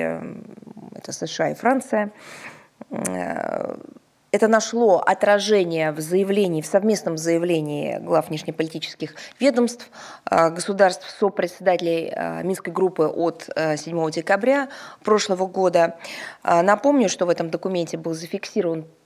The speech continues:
призыв к Баку и Еревану принять сопредседателей в регионе в ближайшее время, что позволит им оценить ситуацию непосредственно на земле,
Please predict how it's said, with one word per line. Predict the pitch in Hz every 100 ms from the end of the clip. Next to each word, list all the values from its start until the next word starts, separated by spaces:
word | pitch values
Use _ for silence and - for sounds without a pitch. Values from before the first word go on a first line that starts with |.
| _
призыв | 196 208 180 220 165 -
к | -
Баку | 160 165 185 - 202 175 143
и | - -
Еревану | 165 - 160 180 185 185 160 160
принять | 160 214 196 175 185 - -
сопредседателей | - 220 208 208 - 202 202 196 190
в |
регионе | 185 175 190 190 185 180
в |
ближайшее | 180 180 185 170 180
время, | 175 170 170 160 - - - - - -
что | - - 240
позволит | 247 185 180 202 220 214
им | 190 190
оценить | 175 180 190
ситуацию | - - 190 196 - 180 170 160 151 175
непосредственно | 175 190 185 196 175 - 160
на | 156
земле, | 175 196 254 285